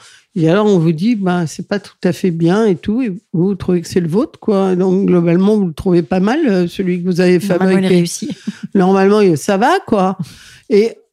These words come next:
Speaker 1: on vous en parle d'une façon, mais c'est très éprouvant pour les mamans et les papas aujourd'hui.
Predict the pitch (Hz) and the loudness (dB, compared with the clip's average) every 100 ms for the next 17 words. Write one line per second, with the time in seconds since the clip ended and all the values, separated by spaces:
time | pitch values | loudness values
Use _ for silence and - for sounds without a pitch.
0 | 208 214 262 269 294 - 370 330 233 220 | -4 -2 0 0 0 0 0 2 0 -2
1 | 208 277 240 - 359 285 190 - 180 - | -4 -4 -4 -4 -2 -2 -4 -4 -6 -2
2 | 320 247 185 254 311 349 320 226 214 214 | 0 0 -4 -4 0 0 0 0 2 2
3 | 208 214 214 190 170 196 180 202 196 165 | 0 0 0 0 0 -2 -2 0 0 0
4 | 180 175 190 190 | -2 -2 -2 -4